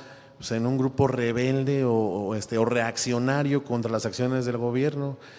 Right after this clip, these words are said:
Si el gobierno está puesto en, en verdad y en realidad para tu bien, ¿sí?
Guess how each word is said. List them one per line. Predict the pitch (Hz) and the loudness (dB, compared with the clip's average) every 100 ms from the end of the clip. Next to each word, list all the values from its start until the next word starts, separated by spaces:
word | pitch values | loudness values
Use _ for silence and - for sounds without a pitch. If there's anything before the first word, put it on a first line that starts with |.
| - | -16
Si | - | -6
el | 117 | -2
gobierno | 113 120 131 151 | 0 2 2 2
está | 147 151 - | 0 0 2
puesto | 165 143 - 139 | 2 2 0 0
en, | 135 139 | 0 -2
en | 107 107 | -2 0
verdad | 107 110 127 143 | 2 2 0 0
y | |
en | 123 | -2
realidad | 117 120 135 120 120 - | -2 -2 0 0 -2 0
para | 127 131 131 139 - - - - - - - | 2 2 2 -2 -6 -18 -20 -20 -20 -20 -10
tu | 101 | -6
bien, | 98 98 90 85 - - - - - - | -2 -2 -2 -6 -12 -20 -20 -20 -20 -20
¿sí? | - 71 78 104 | -16 -14 -12 -14